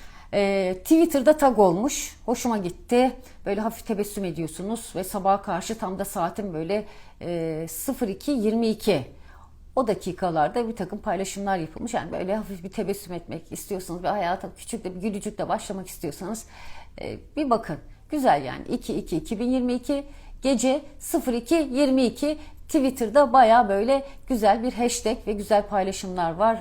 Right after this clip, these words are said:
E, vaktiniz varsa, hesabınızda varsa hafif tebessüm et-, etmek için şöyle bir bakın derim yani. Sabaha güzel de uyanmış oluyorsunuz. Gerçi ben sabah gördüm ama sabah değil mi? Güne güzel başlamış oluyorsunuz.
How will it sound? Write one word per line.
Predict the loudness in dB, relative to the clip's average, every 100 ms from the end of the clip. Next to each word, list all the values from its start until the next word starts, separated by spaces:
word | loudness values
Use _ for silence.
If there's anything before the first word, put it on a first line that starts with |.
| -4
E, | -6 -4 -6 -10 -2
vaktiniz | -2 -2 -8 -4 0
varsa, | 0 2 -2 -2 -8
hesabınızda | -6 -2 0 -2 -4 -8 -4 2
varsa | 2 4 2 0 -2 -16 -16 -10
hafif | -2 -2 -2 -2
tebessüm | 0 -2 -4 -8
et-, | -8 -6
etmek | -6 -4 -6
için | -6 -8
şöyle | -2 0 2 2
bir | 2 2
bakın | 2 2 4
derim | 6 6 4
yani. | -2 -4
Sabaha | -6 -4 2 2
güzel | 2 4 4 4
de | -2 -4 -14 -4
uyanmış | 2 2 0 -4
oluyorsunuz. | -4 -4 -6 -6 -10 -12 -18 -18 0
Gerçi | 2 2 0
ben |
sabah | 0 0 0 0
gördüm | -2 0 0
ama | 0 0
sabah | 0 4 4 4
değil | 0
mi? | 0
Güne | 0 2
güzel | 2 4 4
başlamış | 4 0 -2 -4 -6
oluyorsunuz. | -4 -6 -6 -10